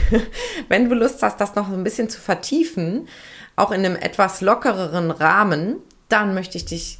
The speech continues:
ganz, ganz herzlich einladen zu meinem Abendworkshop am zwanzigsten Oktober. Der Workshop heißt Selbstliebe und das innere Kind, wo wir da noch ein bisschen tiefer eintauchen. Dieser Workshop ist, sorry, liebe Männer, aber leider nur für Frauen.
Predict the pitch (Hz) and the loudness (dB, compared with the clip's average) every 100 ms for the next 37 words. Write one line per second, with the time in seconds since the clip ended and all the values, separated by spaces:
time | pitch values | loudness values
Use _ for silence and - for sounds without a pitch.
0 | - 190 269 254 233 233 - 180 - 185 | 0 0 2 -2 -2 -2 -2 -6 0 0
1 | 190 160 156 165 - - 233 285 202 175 | 2 0 0 -2 -6 -8 -2 2 2 2
2 | 175 - 180 208 175 156 - 131 - - | -2 0 2 4 2 -2 -2 -2 -2 -2
3 | - 156 240 - - - - 269 226 - | 2 2 2 -6 -16 -14 -12 -12 -14 -2
4 | 185 214 220 196 208 196 - 165 165 - | 2 2 2 2 2 -4 -6 -6 -4 0
5 | 160 143 143 170 233 - - - - 165 | 2 4 2 0 -4 -4 0 2 0 2
6 | 170 196 170 - 165 165 - - - 220 | 0 0 -6 -4 -2 -2 -4 -6 0 0
7 | - 202 185 170 160 - 170 160 156 143 | 0 -2 -2 -2 -4 -4 -2 -2 -2 -2
8 | 139 - - - 160 175 175 170 180 175 | -2 -6 -10 -10 -4 -2 0 0 0 -2
9 | 180 190 226 - 240 202 - 139 - 143 | -4 -6 -6 -4 -4 -4 -8 -8 -4 -4
10 | 143 185 262 - - - - - 214 233 | -4 -6 -6 -10 -20 -20 -18 -6 0 2
11 | 220 220 - - - 220 - 208 233 226 | 4 2 0 -2 0 -2 0 2 2 0
12 | 214 202 214 - - 185 175 165 175 220 | 0 2 2 2 2 2 2 2 2 4
13 | 226 220 208 - - 147 185 240 | 0 -2 -6 -6 0 0 0 -4